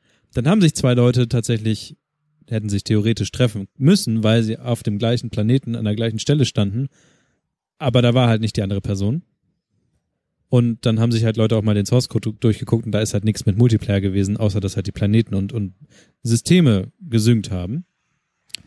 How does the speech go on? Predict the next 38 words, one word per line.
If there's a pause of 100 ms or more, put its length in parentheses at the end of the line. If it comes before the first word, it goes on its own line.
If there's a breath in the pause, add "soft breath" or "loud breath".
(380 soft breath)
Ja,
und,
ähm,
ja,
dann
ist
das
Ding,
ich
glaube,
das
war
auch
einer
der
größten
Flops
überhaupt
auf
Steam.
Also
da
waren (380 soft breath)
richtig
viele
Leute,
die
ihr
Geld
zurückhaben
wollten,
weil
das
Ding
hat
sechzig
Euro
gekostet.